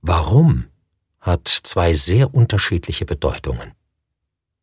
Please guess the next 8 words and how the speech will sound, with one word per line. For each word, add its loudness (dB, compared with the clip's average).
Die -2
eine 4
sucht -2
in 0
der 0
Vergangenheit 0
nach -4
Ursachen -4